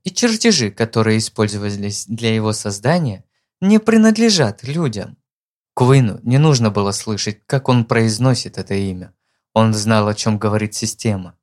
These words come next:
Они принадлежали вампирам. «Я боюсь, если ты начнёшь массовое производство этих вещей и будешь продавать их публике, они начнут искать тебя». «Так что, полагаю, это исключает такой план?»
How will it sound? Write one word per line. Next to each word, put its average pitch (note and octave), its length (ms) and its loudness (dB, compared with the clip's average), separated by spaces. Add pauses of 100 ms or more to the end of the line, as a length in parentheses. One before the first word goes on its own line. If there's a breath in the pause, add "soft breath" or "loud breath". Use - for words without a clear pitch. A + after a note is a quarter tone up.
(380)
Они A#2+ 280 2
принадлежали C3+ 840 2
вампирам. G2+ 600 -4 (420)
«Я A#2+ 220 2
боюсь, C3 520 0 (260)
если A3 340 2
ты A3 140 0
начнёшь G3 540 0
массовое A2+ 480 0
производство A2 680 -2
этих G#2+ 360 -4
вещей A2+ 580 -4 (140)
и A#3+ 100 4
будешь G#3 400 4
продавать G#3 540 2
их - 180 -10
публике, A2+ 640 -4 (360)
они A2+ 280 2
начнут A2+ 520 0
искать D3+ 400 -2
тебя». G#2 400 -8 (340)
«Так C#3 200 0
что, B2+ 360 0
полагаю, A#2+ 640 0
это A#2+ 220 0
исключает D#3+ 800 0
такой A#2 300 -2
план?» A2+ 440 -2